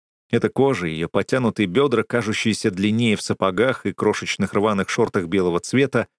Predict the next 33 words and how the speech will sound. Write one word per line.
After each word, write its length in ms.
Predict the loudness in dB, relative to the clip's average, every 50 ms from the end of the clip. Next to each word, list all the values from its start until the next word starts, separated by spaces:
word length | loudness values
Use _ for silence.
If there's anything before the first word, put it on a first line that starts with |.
| _ _ _
кружили 460 | 2 2 2 2 2 0 0 0 0
голову. 580 | -2 0 0 0 2 2 0 -4 -8 -10 -16 -18 _ _ _ _ _ _ _ _ _ _ _ _ -4
Её 180 | 0 0 0
сегодняшний 580 | 2 2 2 2 2 2 2 0 0 0 0 2
наряд 400 | 2 2 2 4 2 2 0 _
полностью 500 | 0 2 2 2 2 0 -2 0 -2 -2
отличался 640 | 0 0 -2 -2 0 0 0 0 0 0 -2 -4
от 100 | -4 -2
того, 280 | -2 -2 0 2 0 0
в 80 | 0
котором 320 | -2 -4 -2 0 0 0 2
я 160 | 2 0 0
видел 260 | 0 0 0 0 0
её 180 | 2 2 0 0
в 120 | 0 -2
первый 320 | _ -2 0 0 0 -2 -2
день. 320 | 0 0 0 0 -2 -4 -8 _ _ _ _ _ _ -2
Ни 100 | -2 0
тебе 240 | 0 0 0 0
модного 400 | 2 0 0 0 0 -2 -2 -2
платья, 600 | -2 0 0 0 2 0 0 0 0 0 0 0 -2 _ _ _
ни 100 | -4 -4
дорогих 500 | 0 0 2 0 0 0 -2 -6 -8 -6
туфель. 440 | _ -8 -8 -8 -8 -14 -18 -20 -20 _ _ _ _ _ _ _ _
В 140 | -2 0 2
майке, 380 | 2 2 2 2 0 0 -2 -2
шортах 520 | 0 2 2 2 2 2 -2 -4 -2 -2
и 20 |
сапогах 560 | -4 -4 -4 -2 -2 -2 0 0 0 0 0 -2
она 200 | -2 -2 0 0
выглядела 500 | 0 0 0 0 0 0 2 2 2 2
совсем 560 | 0 0 -2 -2 -2 -2 -2 -2 0 0 0
девчонкой, 720 | 0 0 -2 -2 -2 -2 -2 -2 -2 -6 -8 -12 -14 -14